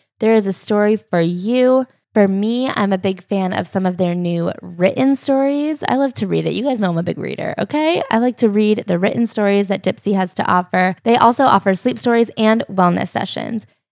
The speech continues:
It's your go-to to spice up some me time, explore your fantasies, or heat things up with a partner. For listeners of the show, Dipsea is offering an extended thirty-day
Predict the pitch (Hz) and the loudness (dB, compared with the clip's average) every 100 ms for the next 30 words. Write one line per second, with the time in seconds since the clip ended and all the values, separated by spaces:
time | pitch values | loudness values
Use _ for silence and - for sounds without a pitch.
0 | - 220 208 185 214 233 247 226 208 - | -6 0 0 2 2 2 0 0 0 0
1 | 208 208 - - 185 208 269 262 269 262 | 0 0 -2 -2 -2 0 -2 -2 -2 -2
2 | 269 - - 180 170 - 233 240 247 254 | -4 -6 0 2 0 -2 -2 0 -2 -4
3 | 247 240 - 311 370 339 330 330 311 302 | -4 -4 -2 -2 -2 -4 -6 -4 -2 0
4 | 294 - 233 240 233 - 240 240 - 208 | -2 -4 -2 -2 -2 0 0 -2 -6 -8
5 | _ _ - 233 247 254 277 277 240 202 | _ _ -2 2 2 2 2 2 2 0
6 | 185 180 - 247 247 247 - 240 220 196 | 0 -4 2 2 4 2 2 0 2 2
7 | - 196 190 - - 196 185 180 226 240 | 2 -2 -2 -4 -2 0 0 2 2 4
8 | 226 208 | 2 2